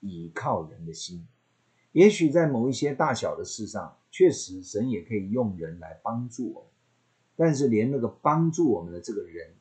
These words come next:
都是神为我们预备安排的。你真的能够帮助谁呢？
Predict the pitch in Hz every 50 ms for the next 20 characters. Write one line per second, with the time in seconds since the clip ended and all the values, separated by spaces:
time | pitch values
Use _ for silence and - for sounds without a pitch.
0 | _ - 135 135 123 123 - 117 107 - - - 85 101 113 110 101 87 82 80
1 | 78 76 - - 117 107 85 - 104 92 82 - - 95 92 95 95 - - -
2 | - - _ _ _ _ _ _ _ _ _ _ - 107 110 113 113 107 - -
3 | 170 170 175 170 160 135 104 110 110 120 123 127 113 - 123 120 127 131 120 120
4 | 127 110 98 - - - 85 85 92 101 104